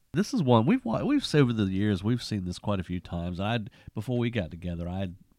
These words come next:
had it on V H S for a number of years and, and watched it. Now we, we just got the, uh,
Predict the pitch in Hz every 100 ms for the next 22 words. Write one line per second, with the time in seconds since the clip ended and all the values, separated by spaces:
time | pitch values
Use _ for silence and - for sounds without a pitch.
0 | _ - 104 95 92 92 98 95 95 95
1 | 90 - - 92 92 92 90 87 85 90
2 | 87 90 85 85 _ _ _ _ _ _
3 | _ _ 101 90 92 92 98 - 78 104
4 | 127 139 123 104 104 101 139 - 135 -
5 | 101 90 90 90 85